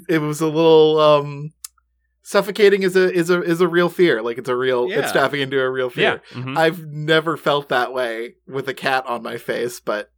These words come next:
Speaker 1: I guess this is an evil cat.
Speaker 2: Yeah, when I wake up
Speaker 1: Whatever.
Speaker 2: and I'm like, "Oh, Marvel's sitting on my head."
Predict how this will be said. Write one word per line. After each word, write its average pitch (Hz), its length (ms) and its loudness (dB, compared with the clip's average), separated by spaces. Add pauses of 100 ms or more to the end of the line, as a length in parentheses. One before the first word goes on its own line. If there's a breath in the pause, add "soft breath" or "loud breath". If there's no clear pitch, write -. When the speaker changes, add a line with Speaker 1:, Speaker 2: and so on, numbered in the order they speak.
(340)
Speaker 1:
I 131 80 -4
guess 123 200 -2
this 123 160 -6
is 117 140 -8
an 117 100 -10
evil 113 260 -10
cat. - 160 -6
Speaker 2:
Yeah, 170 120 0
when 160 160 -4
I 208 80 -2
wake 220 200 -6
up 185 80 -4
Speaker 1:
Whatever. 180 100 -2
Speaker 2:
and - 80 -4
I'm - 20 -8
like, 156 180 -6
"Oh, 226 140 -10
Marvel's 240 440 -4
sitting 214 300 -12
on 214 120 -8
my 214 140 -6
head." 254 280 -4